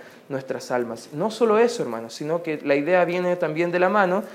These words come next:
En tercer lugar, también algo que nos debe animar a obedecer, amar y servir al Señor. También en tercer lugar, lo que el Señor puede hacer si no lo haces.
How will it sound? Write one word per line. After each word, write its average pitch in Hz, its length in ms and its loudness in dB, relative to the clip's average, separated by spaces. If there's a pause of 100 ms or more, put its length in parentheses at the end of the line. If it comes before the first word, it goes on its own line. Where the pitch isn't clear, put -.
(160)
En 147 100 -4
tercer 156 340 0
lugar, 208 400 6
también 165 360 0
algo 190 260 6
que 180 100 0
nos 165 160 0
debe 175 320 0
animar 147 580 2
a 202 60 6
obedecer, 156 720 2
amar 160 380 0
y 220 60 -2
servir 196 420 -4
al 220 120 0
Señor. 208 480 0 (260)
También 160 260 2
en 175 100 -2
tercer 170 380 0
lugar, 214 320 4
lo 180 180 0
que 170 80 -2
el 156 120 -2
Señor 175 520 -2 (380)
puede 175 200 2
hacer 175 340 -6 (240)
si - 260 -12
no 151 200 -4
lo 143 140 2
haces. 170 380 -4